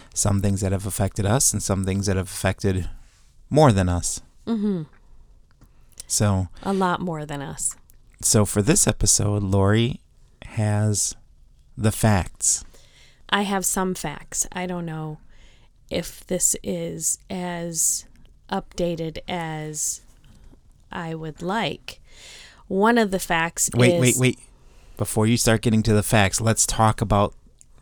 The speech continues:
Speaker 1: what led up to us and the hurricane.
Speaker 2: So we were up in Wisconsin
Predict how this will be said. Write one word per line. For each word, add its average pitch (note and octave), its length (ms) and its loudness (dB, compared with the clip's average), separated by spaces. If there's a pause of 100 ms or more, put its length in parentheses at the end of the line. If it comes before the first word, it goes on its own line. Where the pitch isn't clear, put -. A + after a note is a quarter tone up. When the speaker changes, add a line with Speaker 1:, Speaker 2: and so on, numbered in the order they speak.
(540)
Speaker 1:
what G#2+ 300 2
led G#2+ 320 2
up G2+ 160 -2
to G2 260 -4
us - 380 0 (600)
and G#2+ 160 4
the F#2+ 60 0
hurricane. F2+ 460 -2 (1600)
Speaker 2:
So F3 580 2 (720)
we G#3 220 4
were G3+ 200 0
up G3 200 0
in G#3 140 2
Wisconsin G3 920 -2